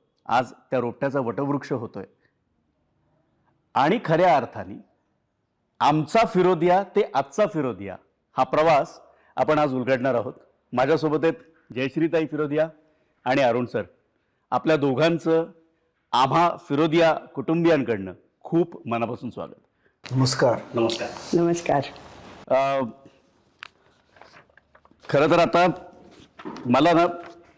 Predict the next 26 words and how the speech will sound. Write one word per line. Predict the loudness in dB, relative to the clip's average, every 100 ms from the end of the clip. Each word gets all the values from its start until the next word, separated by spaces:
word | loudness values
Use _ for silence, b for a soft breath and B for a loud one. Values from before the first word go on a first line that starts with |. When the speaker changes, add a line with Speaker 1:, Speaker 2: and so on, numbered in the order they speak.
| -4
Speaker 1:
याला | 0 2 2
कुठेही | 0 -4 2 2 4
मुलाखत | 4 2 2 0 2
वगैरे | 2 2
असं | 0 -2
काही | 0 0 0
इन्फ-, | 0 0 -4 _ _ -10
असं | -6
काही | -4 -4 -4
खूप | -8 -2
फॉर्मल | -2 0 -2 -4
सर | -4 -4
त्याला | -2 -2 -4
स्वरूप | -6 -8 -6 -4
द्यायचं | -4 -4
नाहीये. | -4 -4
मला | -2 -2
गप्पा | -4 -6 -4 -2
आणि | -2
मला | -2 -4
मुळामध्ये | -4 -4 -4 -6 -8
तुमच्याकडनं, | -8 -6 -4 -4 -4 -4
दोघांकडनं | -4 -6 -6 -6 -4
भरभरून | -4 -4 -2 -2 -2
जाणून | -2 -4 -8
घ्यायचंय. | -12 -14 -20